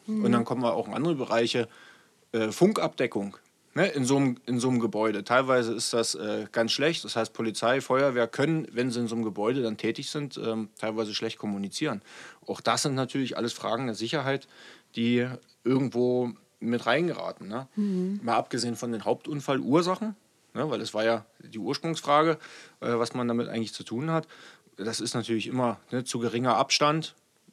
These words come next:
Speaker 2: Äh, wie wird der überhaupt kontrolliert? Sehr wenig, sehr, äh, sträflich. Ähm, oder natürlich auch die überhöhte Geschwindigkeit, ne? Und gerade beides auch zusammen, äh, sind, ähm,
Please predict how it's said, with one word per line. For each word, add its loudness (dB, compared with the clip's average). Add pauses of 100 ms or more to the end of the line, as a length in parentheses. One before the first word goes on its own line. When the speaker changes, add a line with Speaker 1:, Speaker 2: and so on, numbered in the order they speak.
(140)
Speaker 2:
Äh, 2
wie 0
wird 0
der 4
überhaupt 4
kontrolliert? 0 (720)
Sehr -2
wenig, 0
sehr, 0 (200)
äh, -4
sträflich. 0 (580)
Ähm, 2
oder 6
natürlich 2
auch -4
die -2
überhöhte 4
Geschwindigkeit, 0
ne? -2 (180)
Und 0 (180)
gerade 4
beides 4
auch -4
zusammen, 0 (680)
äh, -10
sind, 0
ähm, 2